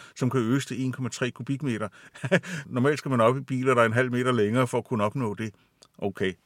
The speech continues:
det går så lidt ud over benpladsen på bagsædet, men sådan er det jo typisk i småbiler. Fordi Fiat Grande Panda er en retrobil, kan man kalde det. En elektrificeret udgave af den oprindelige Fiat Panda, som jeg tror, rigtig mange mennesker har været glade for.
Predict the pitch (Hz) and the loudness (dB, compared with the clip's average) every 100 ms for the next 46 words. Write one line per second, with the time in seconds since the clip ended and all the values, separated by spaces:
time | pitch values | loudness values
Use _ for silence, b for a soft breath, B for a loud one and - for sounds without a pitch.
0 | _ - - 104 110 113 113 113 101 101 | _ -12 -6 -4 -4 -4 -2 0 0 0
1 | 104 110 113 104 101 95 92 101 120 107 | -4 -2 -4 -4 -8 -2 -2 -2 -4 -4
2 | 107 131 131 110 127 120 113 110 117 110 | -6 -2 2 2 2 -2 -6 -6 -10 -10
3 | 90 82 95 82 82 _ _ B B B | -8 -8 -10 -12 -16 _ _ B B B
4 | B 139 170 180 - 160 147 - 101 127 | B 0 0 -2 -2 0 0 -2 -2 -4
5 | - 95 98 120 107 117 127 123 98 B | -4 -6 -4 -6 -2 0 0 -2 -6 B
6 | B B _ 92 104 - 131 110 90 - | B B _ -4 -4 -4 -4 -4 -6 -6
7 | 98 90 92 87 90 95 B B 139 180 | -6 -6 -8 -8 -8 -10 B B -2 0
8 | 170 147 - 127 107 101 160 156 131 127 | 0 0 -2 -6 -6 -6 -4 -2 0 0
9 | 131 123 113 B B 120 120 107 98 123 | 0 -2 -2 B B -2 0 0 0 -2
10 | 135 127 - 101 - 92 95 117 113 107 | -2 -4 -4 -6 -4 -6 -4 -4 -4 -6
11 | 113 135 127 120 135 151 104 113 107 98 | -6 -2 -2 -2 -4 -4 -4 -2 -4 -6
12 | - 107 101 98 87 85 92 - | -10 -10 -8 -8 -8 -10 -10 -12